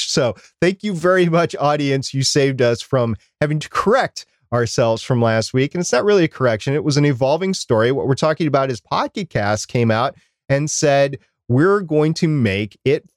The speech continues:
free." But a lot of people that paid for the app were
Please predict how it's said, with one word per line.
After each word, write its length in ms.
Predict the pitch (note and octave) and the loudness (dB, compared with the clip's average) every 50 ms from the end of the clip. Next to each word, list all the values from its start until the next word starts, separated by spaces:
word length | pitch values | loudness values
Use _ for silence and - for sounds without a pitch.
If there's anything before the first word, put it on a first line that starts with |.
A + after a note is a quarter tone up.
| _ _ | _ _
free." 500 | B3 C4+ C#4+ B3+ F#3 D#3 D3+ D3+ F#3+ G3+ - _ _ _ _ _ _ _ _ | -2 0 0 2 0 0 0 0 -2 -4 -6 _ _ _ _ _ _ _ _
But 580 | B2+ A#2+ C#3+ G3+ A3+ G3+ E3 D#3+ E3+ F#3+ - _ _ - | -2 0 0 0 0 0 -2 -2 -4 -6 -8 _ _ -4
a 80 | C3 C3 | -2 0
lot 200 | C#3 D3 D#3 D#3+ | 0 0 -2 -4
of 80 | D3+ | -6
people 300 | - - E3 D#3 - C#3+ | -4 -6 -4 -2 0 2
that 180 | C3 A#2+ A2 - | 2 2 0 0
paid 220 | D3 D#3 G3+ A3 | 0 -2 -2 -2
for 140 | - - C3+ | -2 -4 -2
the 180 | A#2+ G#2+ G2 F#2 | 0 0 -2 -2
app 380 | - F#2+ F#2 F2+ F#2 - - _ | -4 -4 -4 -4 -4 -4 -6 _
were 640 | - B2 A#2 A#2 A2+ A#2 A#2 A#2+ A#2+ A#2+ A#2 - | -4 -2 0 2 4 4 4 4 4 2 0 -2